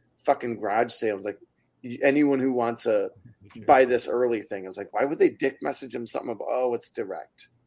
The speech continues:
Speaker 1: or whatever it's supposed to mean? That's my story. I don't have any weird ones 'cause I'm not on social media. I'd love to hear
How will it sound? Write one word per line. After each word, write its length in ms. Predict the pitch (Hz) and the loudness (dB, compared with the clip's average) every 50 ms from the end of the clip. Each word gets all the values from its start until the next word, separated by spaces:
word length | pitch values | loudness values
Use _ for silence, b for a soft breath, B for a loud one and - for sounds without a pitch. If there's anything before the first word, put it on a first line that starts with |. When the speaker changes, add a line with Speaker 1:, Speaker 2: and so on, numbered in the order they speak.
| _ _ _ _ _ _ _ _ | _ _ _ _ _ _ _ _
Speaker 1:
or 180 | - 104 101 98 | -8 -6 -6 -6
whatever 360 | 98 - 113 110 110 104 98 | -4 0 2 2 2 2 0
it's 120 | 92 - - | -6 -10 -8
supposed 280 | - - 95 - - | -6 -6 -6 -6 -10
to 60 | - | -14
mean? 180 | 92 90 87 - _ _ _ _ _ _ | -16 -16 -18 -18 _ _ _ _ _ _
That's 240 | - 156 175 170 - - | 6 6 6 6 6 4
my 160 | 147 135 127 | 2 4 2
story. 360 | 127 - 127 117 110 110 104 - - | 2 0 0 0 0 0 -2 -2 2
I 120 | 135 165 180 | 4 6 6
don't 160 | 180 165 127 | 6 4 4
have 160 | 120 127 127 113 | 4 2 2 2
any 100 | 110 110 | -2 -6
weird 260 | 107 110 113 113 110 110 | -6 -4 -4 -4 -6 -6
ones 200 | 107 107 107 - | -10 -12 -12 -16
'cause 140 | - 107 | -10 -4
I'm 180 | 117 147 185 190 | -2 -2 0 2
not 160 | 147 117 104 | 2 0 0
on 160 | 104 110 110 | 0 -4 -8
social 320 | - - 131 127 123 - - | -6 -6 -6 -6 -6 -6 -6
media. 260 | 135 131 120 110 107 - b b b b b b - | -6 -6 -4 -6 -8 -10 b b b b b b 0
I'd 80 | 139 | 6
love 160 | 185 240 226 | 8 8 8
to 80 | 170 156 | 8 4
hear 360 | 139 147 139 139 135 127 - | 4 6 6 6 4 2 -2